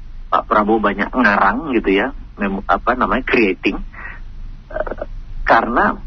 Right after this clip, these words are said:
tadinya dia harusnya memorizing, tapi begitu ditekan dengan Anies, bubar dia gitu. Nah, Pak Ganjar lebih ke memorizing, karena itu Pak Ganjar yang doing the homework nih. Dia detail sekali, dia hafal sekali, dia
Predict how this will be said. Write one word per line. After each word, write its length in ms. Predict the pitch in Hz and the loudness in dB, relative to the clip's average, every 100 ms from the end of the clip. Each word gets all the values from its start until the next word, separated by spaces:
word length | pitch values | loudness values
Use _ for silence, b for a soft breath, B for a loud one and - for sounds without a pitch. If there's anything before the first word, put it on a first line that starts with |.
| - | 4
tadinya 400 | 254 247 226 214 | 4 4 2 4
dia 160 | 208 | 2
harusnya 160 | 196 226 | 2 0
memorizing, 540 | 202 127 110 165 - | 2 2 2 2 -2
tapi 160 | 120 123 | -2 0
begitu 320 | 131 107 113 | 0 0 0
ditekan 480 | 104 107 - - 113 | 0 0 0 0 0
dengan 260 | 110 101 101 | 2 2 2
Anies, 380 | - 92 165 190 - | 2 2 0 -2 -6
bubar 540 | - - 277 - - 113 | -4 2 6 6 6 4
dia 240 | 110 87 - - | -2 -2 -6 -4
gitu. 240 | 107 90 - - b b | -2 -2 -12 -12 b b
Nah, 120 | - - | -6 -4
Pak 400 | - 90 - 98 | 0 2 2 2
Ganjar 340 | 98 98 139 | 2 4 4
lebih 300 | 123 101 90 | 2 0 -2
ke 400 | - 87 87 87 - - - | -2 -2 -2 -6 -10 -6 -4
memorizing, 640 | 101 104 101 107 110 - 90 | 2 4 6 6 4 0 0
karena 240 | 92 107 | 2 2
itu 160 | - 147 | 2 2
Pak 180 | 117 | 2
Ganjar 380 | 101 107 110 135 | 2 2 2 2
yang 240 | 123 120 120 | 2 -2 2
doing 240 | 120 123 | 2 4
the 80 | 123 | 2
homework 400 | 139 147 170 - | 2 4 4 2
nih. 220 | 139 117 - - - - | 0 -6 -8 -16 -14 -14
Dia 140 | - 104 | -4 0
detail 580 | 110 143 - - 170 170 | 4 4 2 2 2 2
sekali, 380 | - 120 104 | 2 0 0
dia 160 | - 107 | 0 2
hafal 560 | - 131 156 - 147 - | 4 2 2 2 2 2
sekali, 320 | - 120 - | 2 2 2
dia 220 | 104 110 | 0 -2